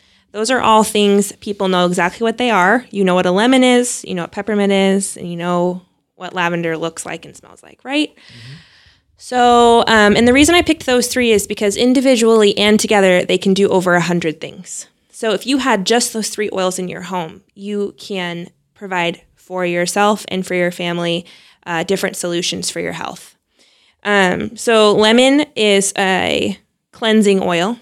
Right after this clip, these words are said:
Speaker 1: So it's something that you can use to clean surfaces in your home, drop down the garbage disposal, just like you would a lemon rind. Um, but you can also take it internally to help with detoxing your liver.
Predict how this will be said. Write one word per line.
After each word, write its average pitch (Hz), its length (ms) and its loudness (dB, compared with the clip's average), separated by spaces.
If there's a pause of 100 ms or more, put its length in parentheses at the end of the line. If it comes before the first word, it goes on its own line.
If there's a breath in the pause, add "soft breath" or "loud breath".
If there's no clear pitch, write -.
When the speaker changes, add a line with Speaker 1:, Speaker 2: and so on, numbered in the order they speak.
Speaker 1:
So - 200 -12
it's - 180 -10
something 208 440 -2
that 185 180 -4
you 196 100 0
can 196 200 -4
use 185 360 -2
to 180 200 -6
clean 208 300 -2
surfaces 190 480 -4
in 190 120 -4
your 190 180 -4
home, 175 520 -2
drop 175 260 -6
down 190 180 -4
the 180 60 -8
garbage 175 400 -6
disposal, 185 500 -8
just 233 180 -4
like 233 160 -4
you 214 100 -4
would 196 100 2
a 185 60 2
lemon 180 320 0
rind. 202 400 0 (500 soft breath)
Um, 208 180 2
but 208 100 0
you 226 100 0
can 240 100 0
also 214 240 0
take 220 220 -6
it 196 60 -4
internally 190 720 -4
to 190 100 -14
help 175 260 -16
with 180 160 -20
detoxing 190 600 -16
your 175 120 -14
liver. 190 420 -4